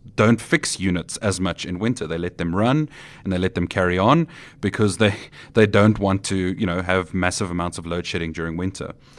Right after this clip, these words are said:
So in the summer, you don't expect this, but it has happened now, and the reason for it is very simple.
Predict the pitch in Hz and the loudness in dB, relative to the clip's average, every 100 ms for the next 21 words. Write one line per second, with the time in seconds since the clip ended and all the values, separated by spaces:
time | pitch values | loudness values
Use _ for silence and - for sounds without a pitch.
0 | - - - 156 196 202 170 180 180 139 | -20 -6 6 8 8 6 6 6 8 8
1 | 127 127 131 143 - 123 - - - - | 8 8 8 6 4 2 2 -12 -12 -10
2 | - 110 110 - 123 101 120 131 107 110 | 0 0 0 -6 -2 0 0 0 -2 0
3 | 113 95 92 92 95 110 101 117 147 135 | 0 0 0 0 2 2 4 2 2 2
4 | 107 92 82 90 90 - 90 85 - | 0 -2 -4 -4 -4 -4 -6 -6 -12